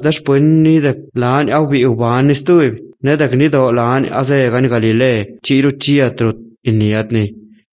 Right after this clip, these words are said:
Ni isi na ni ana par kishti alot. Chiru da zarubai kasantian gal zedam ni tiunai. Rjiv dam nar zakla sadab. Ashun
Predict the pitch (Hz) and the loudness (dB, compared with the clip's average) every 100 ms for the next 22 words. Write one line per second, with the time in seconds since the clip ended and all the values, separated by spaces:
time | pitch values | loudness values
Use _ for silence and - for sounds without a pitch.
0 | _ 135 156 175 185 170 156 165 165 143 | _ 0 2 2 2 2 2 2 2 2
1 | 127 110 - - 135 139 135 135 131 113 | 2 -2 -10 -6 -2 0 0 0 -2 -2
2 | 104 107 143 139 - 107 107 101 101 101 | -4 -6 -4 -4 -2 -2 0 -2 -2 -4
3 | - _ _ _ _ _ _ _ _ _ | -12 _ _ _ _ _ _ _ _ _
4 | _ - 147 175 175 165 135 135 127 120 | _ -6 -2 0 0 0 -4 -6 -6 -4
5 | 127 147 - _ _ 123 113 113 - 160 | -4 -4 -8 _ _ -14 -8 -8 -2 -2
6 | 135 120 147 117 113 139 123 131 135 139 | -2 -2 -4 -4 -2 -2 -2 0 0 0
7 | 120 110 107 107 135 - _ _ _ _ | 0 2 2 0 -2 -12 _ _ _ _
8 | _ 113 - 131 117 113 143 160 156 151 | _ -8 -2 0 2 2 2 4 2 0
9 | 113 113 117 113 113 123 127 123 _ _ | 0 0 2 2 2 2 -2 -10 _ _
10 | _ _ _ _ - 147 - - 185 | _ _ _ _ -4 -2 0 2 4